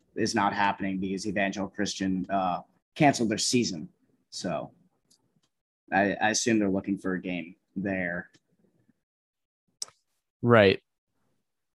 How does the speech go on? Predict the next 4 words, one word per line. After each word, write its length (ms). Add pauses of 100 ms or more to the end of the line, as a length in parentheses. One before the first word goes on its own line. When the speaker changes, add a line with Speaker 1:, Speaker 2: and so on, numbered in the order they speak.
(1400)
Speaker 1:
Yeah. 340
Speaker 2:
Tough 200
Speaker 1:
This, 100
Speaker 2:
look. 200